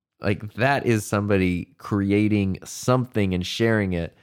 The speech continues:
much more so than just generating content. Of course, you can do a little bit of both. Like, Super Bowl ads,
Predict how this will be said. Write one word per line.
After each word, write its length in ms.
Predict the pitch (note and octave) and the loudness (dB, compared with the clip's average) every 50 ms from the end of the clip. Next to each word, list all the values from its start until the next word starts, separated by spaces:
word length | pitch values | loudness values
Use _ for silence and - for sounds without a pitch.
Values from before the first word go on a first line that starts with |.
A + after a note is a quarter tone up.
| _ _ _ _ _ _ - | _ _ _ _ _ _ -4
much 260 | A2 A#2+ A#2 - - | -4 -4 -2 -2 -2
more 100 | A#2+ A2 | -2 -2
so 180 | G2+ - G#2 G2 | 0 0 0 0
than 140 | F#2+ F#2+ | 0 -2
just 180 | F2 F2+ F2 - | -2 -4 -6 -6
generating 520 | - - F#2 E2+ F2 E2+ E2+ E2 E2 E2 | -4 -4 -2 0 0 0 0 -2 -2 -4
content. 480 | E2 F#2 F2 E2+ E2 - - D#2 - - _ _ _ _ | -4 -4 -6 -6 -6 -8 -10 -10 -12 -14 _ _ _ _
Of 140 | - F3 - | -16 -16 -12
course, 340 | - - F#3 E3+ - - - | -4 0 0 0 0 -2 -6
you 60 | E3 | -4
can 160 | - C#3+ B2+ | -4 -2 0
do 160 | A#2+ A#2+ A2+ | 2 2 2
a 80 | G#2+ G#2 | 4 4
little 180 | G#2 G2+ F#2+ | 4 2 2
bit 140 | F#2 F#2 F2+ | 2 2 0
of 160 | F2+ E2+ E2+ | 0 -2 0
both. 340 | F#2 F2 E2 F2 F#2+ - _ | 0 0 0 0 -2 -6 _
Like, 280 | - F2 E2+ - - - | -6 -6 -6 -6 -8 -14
Super 320 | - - - D#3 C#3 C#3+ | -4 0 0 2 2 2
Bowl 240 | A#2+ A2+ G#2 F#2+ - | 2 4 4 4 2
ads, 420 | E2+ F2 F2 D#2+ E2 E2+ - - | 2 0 0 -2 -2 -6 -10 -14